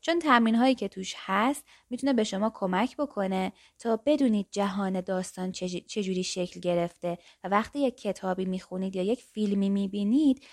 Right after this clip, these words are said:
متوجه بشین که نویسنده ایده رو چجوری پیدا کرده و چجوری داره از ایده خودش استفاده می‌کنه،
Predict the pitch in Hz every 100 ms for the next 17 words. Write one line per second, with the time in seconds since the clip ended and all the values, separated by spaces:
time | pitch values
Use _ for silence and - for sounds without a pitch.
0 | - - 247 262 247 247 285 294 262 220
1 | 214 208 208 214 208 196 214 247 247 233
2 | 233 262 - 226 202 226 262 233 185 185
3 | 180 175 175 175 185 - - - 240 -
4 | 254 220 240 269 262 220 196 190 - 190
5 | 185 190 196 190 196 208 - 208 214 -
6 | 185 190 185 175 196 226 220 214 208 208